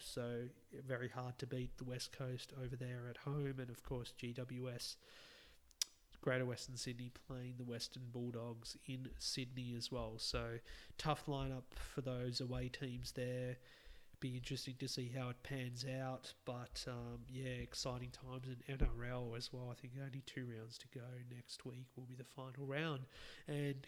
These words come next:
Cowboys won tonight. I was watching the game earlier, um, just as, when I started recording as well. Final minutes, and, um,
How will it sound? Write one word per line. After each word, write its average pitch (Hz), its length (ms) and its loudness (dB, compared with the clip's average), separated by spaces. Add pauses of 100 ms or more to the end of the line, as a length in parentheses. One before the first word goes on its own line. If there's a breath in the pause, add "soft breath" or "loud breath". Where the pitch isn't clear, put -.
Cowboys 151 500 6
won 165 220 4
tonight. 139 400 4 (180)
I 139 40 0
was 127 160 -2
watching 127 320 0
the 127 40 -2
game 131 320 2
earlier, 143 540 10 (240 loud breath)
um, 120 240 0 (160)
just - 240 -2
as, 131 60 2 (100)
when 127 140 0
I 117 80 -4
started 123 440 -4
recording 143 500 2
as 135 140 2
well. 151 380 8 (380 loud breath)
Final 131 320 0
minutes, 123 480 0
and, 117 260 0
um, 113 300 -4